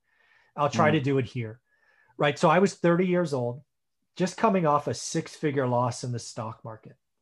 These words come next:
Speaker 2: Mm.
Speaker 1: I was defeated. I was broken. I wanted a better financial future, but I didn't know how. I wasn't an athlete. I wasn't gonna create a company,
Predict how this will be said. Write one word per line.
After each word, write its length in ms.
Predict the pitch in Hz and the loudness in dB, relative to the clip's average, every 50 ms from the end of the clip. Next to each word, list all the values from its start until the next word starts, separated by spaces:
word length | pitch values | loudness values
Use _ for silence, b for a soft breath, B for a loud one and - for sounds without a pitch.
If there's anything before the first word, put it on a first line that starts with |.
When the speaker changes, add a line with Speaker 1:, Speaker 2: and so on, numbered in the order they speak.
| _ _ _ _ _ _ - 113 | _ _ _ _ _ _ -12 -8
Speaker 2:
Mm. 80 | 107 101 | -4 -4
Speaker 1:
I 80 | 135 | -2
was 220 | 131 131 113 104 - | -2 -2 -4 -4 -6
defeated. 580 | 135 123 - - - 131 127 120 110 107 - - _ _ _ _ _ _ _ _ | -6 -8 -8 -10 -10 -10 -10 -8 -10 -12 -16 -20 _ _ _ _ _ _ _ _
I 120 | - 127 131 | -10 -8 -6
was 200 | 127 123 117 104 | -4 -4 -4 -6
broken. 600 | 117 113 117 110 117 117 120 120 - 123 117 117 - _ _ _ _ _ | -8 -10 -8 -6 -4 -4 -6 -6 -10 -16 -18 -18 -20 _ _ _ _ _
I 140 | 151 147 147 | 0 2 2
wanted 480 | 131 123 135 147 160 185 196 208 196 180 | 2 4 4 6 6 8 8 8 8 6
a 80 | 160 | 4
better 320 | 135 139 151 143 151 151 135 | 4 2 2 2 2 2 2
financial 560 | - 147 135 131 131 131 135 127 - 139 120 | 0 -2 -2 -2 -2 -4 -4 -6 -6 -8 -8
future, 480 | - - 143 131 127 127 - 127 120 117 | -8 -8 -8 -8 -8 -6 -8 -10 -10 -8
but 120 | 139 123 | -8 -6
I 80 | 127 123 | -6 -6
didn't 320 | 113 131 135 135 147 151 | -6 -6 -8 -8 -8 -10
know 160 | 135 127 123 | -10 -10 -8
how. 400 | 107 - 123 123 113 107 110 117 b b b b b b b | -8 -8 -8 -8 -8 -8 -10 -14 b b b b b b b
I 80 | - 135 | -4 -2
wasn't 420 | 131 143 151 160 151 170 170 160 | 2 4 4 4 4 4 4 4
an 120 | 160 147 - | 4 2 2
athlete. 680 | - 139 135 131 123 123 - - 127 117 117 131 - - | 0 0 2 2 2 0 -4 -10 -12 -12 -12 -12 -12 -8
I 100 | 139 135 | -6 -4
wasn't 340 | 131 147 156 151 160 170 - | -2 0 0 0 0 0 2
gonna 160 | 165 151 143 | 2 0 0
create 300 | - - 156 151 147 139 | 0 0 0 2 2 2
a 60 | 135 | 0
company, 580 | 131 - - 131 123 - 135 117 113 113 110 | -2 -4 -6 -6 -6 -6 -6 -8 -8 -8 -10